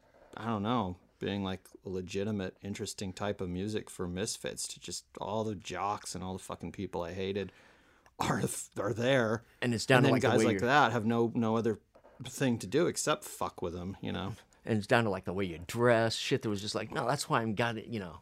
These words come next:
Speaker 2: I, not, you know, that's why I got into fucking playing music, you know? It's just
Speaker 1: Yeah.
Speaker 2: like, "No, this is the realm of my imagination," you know? It doesn't have anything to do with, you know, your fucking imagination or your constraints in any fucking way, you know?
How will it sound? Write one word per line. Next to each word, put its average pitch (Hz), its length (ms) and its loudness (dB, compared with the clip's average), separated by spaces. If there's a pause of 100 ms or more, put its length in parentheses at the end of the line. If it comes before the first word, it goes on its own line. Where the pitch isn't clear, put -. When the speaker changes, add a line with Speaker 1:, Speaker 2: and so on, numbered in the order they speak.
Speaker 2:
I, - 160 -10
not, 110 480 2 (240)
you 101 140 -4
know, 90 80 -6
that's 90 160 -8
why 113 60 2
I - 20 0
got 98 140 0
into 98 160 -2
fucking 104 280 -2
playing 117 240 0
music, 120 380 -2
you 80 60 -12
know? 101 180 -4
It's 98 140 -6
just 92 160 -6
Speaker 1:
Yeah. - 160 -4
Speaker 2:
like, - 100 -4
"No, - 60 -4
this 170 140 -6
is 139 40 0
the 117 80 0
realm 113 180 2
of 98 80 -2
my 92 180 -8
imagination," 92 840 0
you 82 120 -12
know? 101 220 -2
It - 120 -10
doesn't 165 180 0
have 110 140 2
anything 113 260 2
to 95 80 0
do 110 160 4
with, 104 220 0
you 117 100 -6
know, 85 140 -8 (240)
your 127 320 4
fucking 98 360 -10
imagination 87 720 -6
or 98 60 0
your 104 240 4
constraints 101 600 -2
in 104 100 0
any 101 140 0
fucking 87 340 -6
way, 101 360 -2
you 82 80 -8
know? 104 240 0